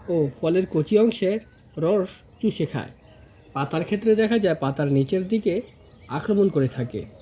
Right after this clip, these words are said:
জাপ পোকার আক্রমণ বেশি হয়ে গেলে গাছের পাতা ছোট ও বিকৃত, বিকৃত হয়ে যায়। গাছের বৃদ্ধি ব্যাহত হয় ও গাছের খর্বাকৃতি হয়ে যায়। গাছ প্রথমে দুর্বল ও পরে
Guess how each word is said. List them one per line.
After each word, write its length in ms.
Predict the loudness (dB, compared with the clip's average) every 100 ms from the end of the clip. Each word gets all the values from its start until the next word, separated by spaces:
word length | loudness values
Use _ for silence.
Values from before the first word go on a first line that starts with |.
| -20 -6
জাপ 160 | -4 0
পোকার 280 | -2 2 0
আক্রমণ 400 | 0 2 4 4
বেশি 240 | 2 2 6
হয়ে 200 | 6 6
গেলে 240 | 4 4 0 -6 -2
গাছের 300 | 0 0 0
পাতা 300 | -2 0 -2
ছোট 260 | -2 -2 2 0 2 2
ও 20 | 2 0 -18 -20 -20 -20 -20 -20 -14 -4
বিকৃত, 440 | -4 0 -2 2 2 2 -10 -20 -20 -20 -6
বিকৃত 400 | -2 0 2 2
হয়ে 240 | 4 4 4
যায়। 240 | 2 -2 -10 -20 -20 -20 -20 -20 -20 -10 -2
গাছের 260 | -2 0 2
বৃদ্ধি 300 | 2 2 2
ব্যাহত 300 | 2 2 2 2 2
হয় 180 | 2 -2 -10 -20 -18 -2
ও 60 | 0 2
গাছের 380 | 0 2 2 0 -4 -12
খর্বাকৃতি 680 | 2 2 4 0 0 0 0 -2 -4 -20 -4
হয়ে 200 | 2 4
যায়। 260 | 4 0 -6 -18 -12 -4
গাছ 160 | 0 0 0
প্রথমে 320 | -2 2 4
দুর্বল 440 | 4 4 4 4 2 -2 -6
ও 60 | -4
পরে 300 | 0 0 2